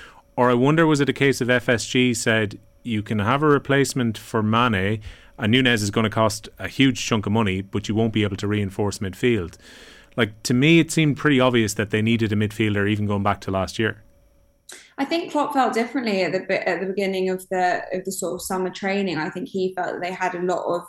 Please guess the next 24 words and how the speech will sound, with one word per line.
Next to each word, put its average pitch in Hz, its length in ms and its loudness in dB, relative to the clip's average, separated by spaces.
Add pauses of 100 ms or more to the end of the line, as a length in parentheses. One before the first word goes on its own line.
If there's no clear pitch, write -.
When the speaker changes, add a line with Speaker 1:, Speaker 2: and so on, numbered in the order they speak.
Speaker 2:
readily 180 380 0
available 175 400 -4
midfielders 175 560 -4
already 175 340 -4
in 170 120 -12
the 180 60 -14
squad, 220 340 2
and 185 100 -2
he 180 180 -4
touched - 360 -8
on 175 100 -6
that 175 220 -2
in 170 80 -4
a 170 40 -2
lot 170 140 -2
of - 80 -10
his 180 140 -10
press 202 280 -4
conferences. 170 440 -6
He 165 80 -6
said, 175 240 -4
"Look, - 180 -4
we've 175 160 -8
got - 180 -6